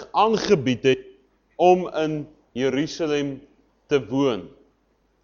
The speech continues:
En ek praat vanoggend oor die lidmaatregister. Ons het in Woensdag se biduur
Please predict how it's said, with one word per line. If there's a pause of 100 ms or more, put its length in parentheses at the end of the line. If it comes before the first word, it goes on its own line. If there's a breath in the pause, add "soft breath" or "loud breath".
(840)
En
ek
praat
vanoggend
oor
die
lidmaatregister. (1500)
Ons
het
in
Woensdag
se
biduur